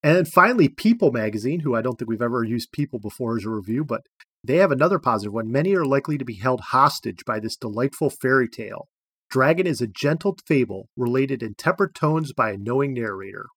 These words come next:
And they get right to the heart of the matter of what their readers are interested in. This quote, "Yet Dragon is not just a children's book. How many children's books mention flaccid penises, as this one does on its third page?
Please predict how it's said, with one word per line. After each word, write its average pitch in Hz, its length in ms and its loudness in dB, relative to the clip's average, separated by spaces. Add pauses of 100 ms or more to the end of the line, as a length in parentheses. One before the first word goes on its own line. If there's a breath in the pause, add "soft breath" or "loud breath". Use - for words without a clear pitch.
(320)
And 147 140 -2
they 180 100 4
get 180 220 2 (160)
right 165 240 4
to 151 80 -4
the 127 120 0
heart 135 180 4
of 117 80 0
the 113 60 -4
matter 117 220 -2
of 101 100 -6
what 120 180 -4
their 117 260 -4 (320)
readers 113 320 -4
are 117 60 -6
interested 113 420 -8
in. 110 80 -6
This 143 160 0
quote, 127 300 -4 (440)
"Yet 180 200 6
Dragon 190 360 4
is 135 160 0
not 156 220 0
just 135 220 -2
a 110 40 -4
children's 180 440 -2
book. - 320 -16 (380)
How 233 100 6
many 262 160 2
children's 247 420 0
books - 300 -8
mention 135 300 -2
flaccid 147 500 -2
penises, - 600 -6 (120)
as 135 100 2
this 202 180 -2
one 117 140 -2
does 113 220 -2
on 127 120 4
its - 160 0
third 131 280 4
page? 104 480 -2